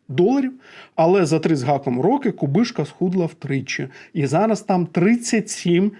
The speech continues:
лише мільярдів доларів. І про те, що фонду цього незабаром кірдик, попереджають вже не якісь там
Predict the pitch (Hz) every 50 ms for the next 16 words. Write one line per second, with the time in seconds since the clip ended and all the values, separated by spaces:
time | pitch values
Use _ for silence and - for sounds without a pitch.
0 | - _ _ _ _ _ _ - 143 147 147 - 170 160 143 135 131 131 135 131
1 | 143 143 135 123 113 123 117 - _ _ _ 156 131 123 156 170 208 247 285 311
2 | 311 294 269 - - - - - - - _ 170 151 190 196 196 330 277 - -
3 | - - - 226 226 233 220 185 139 131 - - - - - - - _ _ _
4 | - 160 175 170 165 208 185 165 180 196 202 330 135 123 - - - 208 190 165
5 | 139 135 139 233 277 262 - - - _ _ _ _ _ _ _ - - - -
6 | - _ _ _ 262 - - 190 180 190 185 170 214 233 240 220 190 156 156 170
7 | 170 165 165 160 160 208 175 - - 175 151 147 139